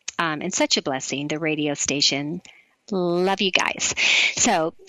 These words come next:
um, you know what? I always mention this because it's true. There are so many fun things you can grow in Florida. It's like a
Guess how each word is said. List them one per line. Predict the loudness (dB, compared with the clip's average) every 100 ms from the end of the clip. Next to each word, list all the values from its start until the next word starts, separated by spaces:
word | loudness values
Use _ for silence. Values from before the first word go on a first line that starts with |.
| -4 2
um, | 2 2
you | 2
know | 4 4
what? | 4 2 0
I | 0 0 2
always | 0 2 2 2 0 -4
mention | -2 0 0 2
this | 0 0 -4 -6
because | -4 -4 0 2 2 0 -4
it's | -4 -4 2 4
true. | 6 6 4 2 2
There | 4 4
are |
so | 2 2 2 2
many | 2 0
fun | 0 -2 -2
things | -2 -2 0 0
you |
can | 0 -2 -4
grow | -2 0 0 -2 -6 _ -20 -20 -20 -20 _ _ 0
in | 2 2 -2
Florida. | -4 -4 0 0 0 0 0
It's | -2 0
like | 0 0 -4 -2
a | 0 2 2